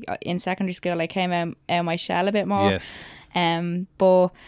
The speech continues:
Speaker 2: So tell,
Speaker 1: like, yeah,
Speaker 2: tell,
Speaker 1: it
Speaker 2: tell
Speaker 1: was
Speaker 2: me a little bit about that now. What kind of a character were you in? Were you getting kicked out of class a good bit and all that crack?
Speaker 1: No, like, do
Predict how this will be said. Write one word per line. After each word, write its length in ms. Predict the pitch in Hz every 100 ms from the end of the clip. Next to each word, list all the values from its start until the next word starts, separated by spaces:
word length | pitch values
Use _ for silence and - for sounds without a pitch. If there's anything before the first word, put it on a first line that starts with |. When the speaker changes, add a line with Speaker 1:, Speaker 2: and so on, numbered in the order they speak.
| - - - -
Speaker 2:
So 180 | - 127
tell, 200 | 208 160
Speaker 1:
like, 80 | 269
yeah, 100 | 294
Speaker 2:
tell, 140 | 156
Speaker 1:
it 60 | 262
Speaker 2:
tell 140 | 156
Speaker 1:
was 40 | 165
Speaker 2:
me 80 | 170
a 60 |
little 180 | 165 131
bit 160 | 123 120
about 300 | 117 117 120
that 180 | 117
now. 160 | 107 110
What 160 | 123 -
kind 180 | 143
of 120 | 135 120
a 40 |
character 460 | - 123 120 107 113
were 140 | 107
you 160 | 101 101
in? 400 | 85 107 101 - - -
Were 60 |
you 60 | 110
getting 200 | 131 120
kicked 220 | 135 120
out 120 | 127
of 60 | 120
class 340 | 135 127 127
a 40 | 139
good 200 | 127 123
bit 140 | 131
and 120 | 120
all 140 | 117 113
that 240 | 123 -
crack? 340 | - 147 139 - - - - - - - - _ -
Speaker 1:
No, 300 | 254 269 269
like, 180 | 233
do 20 | 220